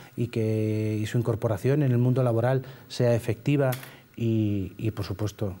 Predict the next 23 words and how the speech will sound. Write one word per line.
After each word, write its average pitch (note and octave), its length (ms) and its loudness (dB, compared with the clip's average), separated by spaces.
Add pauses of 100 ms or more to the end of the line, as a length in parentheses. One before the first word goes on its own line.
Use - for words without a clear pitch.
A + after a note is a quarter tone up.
(100)
como G2+ 200 0
decías G2 280 -2
tú, A2 180 -2
María, G2 460 -2 (360)
eh, F2+ 480 -10 (220)
la F#2+ 260 -8
brecha A2 300 0
salarial G#2+ 460 0
tenemos G#2+ 340 -2
que A2 500 0
solucionarla, G#2+ 760 -2 (500)
eh, F2+ 440 -10
ya. A2 360 -2 (100)
Esa A2 460 0 (300)
igualdad A2 640 2
de A2+ 100 2
salarios A#2+ 600 2 (380)
también G#2+ 360 2
nos A#2+ 140 2
llevará A2 280 2
a A2+ 40 2
una A2+ 180 2
igualdad G#2+ 520 0